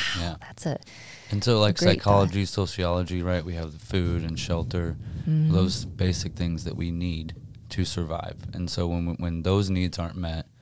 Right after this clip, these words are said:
Speaker 1: it makes it nearly impossible to do anything, to go up the chart, to do anything
Speaker 2: Mm-hmm.
Speaker 1: else in life, to grow, to exceed, to excel, or anything. And so s-
Speaker 2: Yeah.
Speaker 1: that's telling us basically, right, that when we have those things met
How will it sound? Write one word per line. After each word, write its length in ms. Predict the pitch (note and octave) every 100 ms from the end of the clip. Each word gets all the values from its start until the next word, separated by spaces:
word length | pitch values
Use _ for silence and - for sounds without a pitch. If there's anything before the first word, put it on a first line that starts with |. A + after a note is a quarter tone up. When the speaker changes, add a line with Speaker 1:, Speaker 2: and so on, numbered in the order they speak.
| - -
Speaker 1:
it 60 | -
makes 300 | F2+ F2 -
it 80 | E2+
nearly 360 | F2 F#2+ F#2+
impossible 680 | F2 D#2+ F2 F2+ - E2 D#2+
to 140 | D2+ E2
do 180 | D#2+ D#2+
anything, 360 | F2 F2 D#2 -
to 100 | - E2+
go 160 | F2 E2+
up 140 | D#2+
the 100 | -
chart, 360 | D#2 - - - -
to 100 | -
do 100 | F2
anything 300 | D#2 F#2+ E3 F2+
Speaker 2:
Mm-hmm. 60 |
Speaker 1:
else 180 | E2+ -
in 120 | D#2+
life, 300 | E2 F2+ F2
to 80 | -
grow, 580 | D#2+ F#2 E2+ E2+ D#2+ D#2+ -
to 140 | F#2
exceed, 520 | E2+ - E2+ E2 D#2+
to 220 | - F2 - -
excel, 600 | - - - E2 D#2 D2+ D#2 - - -
or 120 | -
anything. 400 | E2+ E2 - E2+
And 140 | F2 E2+
so 300 | - E2 D#2 -
s- 160 | -
Speaker 2:
Yeah. 160 | G3+ G#3+ - -
Speaker 1:
that's 340 | G2 - - - - - - -
telling 380 | A2 A#2+ G2+ E2+
us 160 | F2
basically, 440 | - F2 - F#2 E2+
right, 260 | F2 F2 - - - -
that 160 | F#2
when 220 | F#2 G2+ G2+
we 120 | F#2+
have 320 | F#2 G2 F2
those 240 | F2 E2
things 320 | - F2 D#2+ -
met 260 | F2 E2+